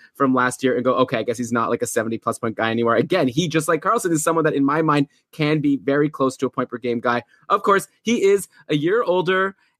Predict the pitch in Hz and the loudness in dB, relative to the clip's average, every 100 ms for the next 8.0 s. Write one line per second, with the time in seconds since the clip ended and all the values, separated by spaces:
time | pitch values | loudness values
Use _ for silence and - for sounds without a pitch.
0 | - 175 190 185 - 165 180 190 196 - | -4 -2 0 -2 -6 -10 -8 -8 -8 -10
1 | - - 175 233 185 185 180 190 196 - | -8 0 0 2 2 0 2 0 0 0
2 | 190 196 - 190 180 156 151 147 160 208 | 0 2 0 -2 0 0 0 0 -2 -2
3 | 233 196 156 202 185 156 147 143 160 185 | 0 -2 2 2 2 2 0 2 0 0
4 | - 190 202 156 151 160 156 151 156 156 | 0 0 0 -4 -2 0 0 0 0 2
5 | 196 170 165 147 151 165 156 165 156 156 | 2 2 2 0 0 -4 2 2 2 -4
6 | - _ 131 151 160 156 156 156 - 139 | -20 _ 0 0 2 2 2 0 0 2
7 | 131 139 147 - _ - - 202 208 | 2 0 -4 -14 _ -8 0 2 2